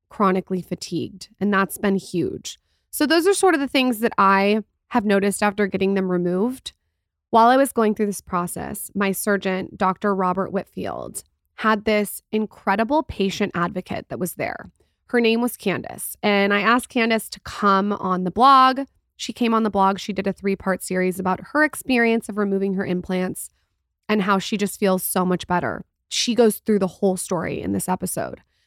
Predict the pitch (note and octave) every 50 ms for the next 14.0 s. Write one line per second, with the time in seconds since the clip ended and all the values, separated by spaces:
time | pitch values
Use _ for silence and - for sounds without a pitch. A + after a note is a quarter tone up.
0 | _ _ _ _ _ - A#3 B3 - A3+ B3 B3 D4+ E4+ E4+ - - - - A#3+
1 | A#3+ A#3 A3+ A#3 G#3+ - G#3 G3+ F#3+ F#3+ G#3 G3 G3 G3 - - - - - -
2 | G#3 F3+ G#3+ F#3+ F#3+ F#3+ - - G3+ G3 F#3+ F#3+ F#3+ F#3+ - - F3 F3 F#3+ F#3
3 | F#3 F3+ F#3+ F#3 F#3+ - - - - - - - - - F#3 F3+ F3+ - - A2+
4 | F3+ B3 C4 - - G3 G3 G3+ F#3+ - - - G#3 F#3 - - G3 E3+ F#3 G3
5 | - - - F#3+ G3 G3 G3 A3 G#3+ - - - - G#3 G3+ G3 G#3+ - - -
6 | _ _ _ _ _ _ _ A#3+ B3+ B3+ B3+ C4 C4 C4+ G#3+ B3 B3+ A3+ G#3+ -
7 | - A#3+ A#3+ G#3 F#3 D#3+ F3 G#3 B3+ - - - - _ _ - A#3 A3+ A3+ A3
8 | A3 A3 A3 A3 A3+ A3 G#3+ A3 A3 A3+ A#3+ A3+ - - G#3 A3 A3 G#3+ G#3 G3+
9 | F#3+ G3 - - - G#3 G#3+ G#3 F3 E3+ F3+ G3+ G3+ E3+ G3+ G3+ - - - A3
10 | G#3+ - C#4 C#4+ C#4 C4 - - A3 G#3+ G3+ G#3 G3+ - - G#3 G3+ G3 G3 G3
11 | G3 G3 F#3 - _ _ _ _ _ _ _ _ _ A#3+ - - - F3 G#3+ A3+
12 | A3 A#3 A#3+ A#3+ A#3+ C#4 D4 D4+ D4+ - C#4+ A#3 - G#3+ G#3+ G#3 G#3 F#3+ G3 G3
13 | C3+ F#3+ F3+ F3+ F3+ - - E3+ C#3+ B2 - - - - - - - - - -